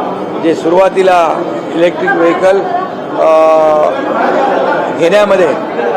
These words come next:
प्राधान्य देतील, त्यांना देखील, अ,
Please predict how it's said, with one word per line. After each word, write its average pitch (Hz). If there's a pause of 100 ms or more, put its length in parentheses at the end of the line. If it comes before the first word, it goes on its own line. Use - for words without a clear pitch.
प्राधान्य 214
देतील, 190 (480)
त्यांना 180
देखील, 185 (640)
अ, 160